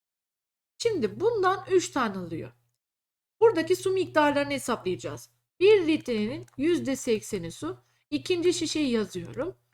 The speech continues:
Üçüncü şişeyi yazıyorum. Direkt üç çarpı yüzde seksen de diyebilirdik arkadaşlar ama ayrı ayrı yazmayı tercih ettim. Artı sonra bir şişe bundan alıyor arkadaşlar.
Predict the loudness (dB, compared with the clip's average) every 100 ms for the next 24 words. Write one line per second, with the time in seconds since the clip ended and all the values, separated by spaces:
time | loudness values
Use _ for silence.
0 | _ _ -4 -2 -2 -4 -2 -2 -2 -2
1 | 0 -2 -4 -6 -6 -8 -12 _ _ 0
2 | 2 0 -4 -2 0 0 -2 0 0 0
3 | 0 0 -4 -4 -6 -4 -4 -2 -2 -2
4 | -2 -4 -6 -6 -8 -8 -10 -10 -8 -4
5 | -2 0 0 2 0 0 0 -2 -4 -6
6 | -4 -2 -2 -2 -6 -8 -4 0 2 0
7 | -6 -8 -10 _ _ _ _ _ _ 0
8 | 2 0 -2 -2 -2 2 2 0 -2 -2
9 | -2 0 0 0 -2 -6 -8 -2 -2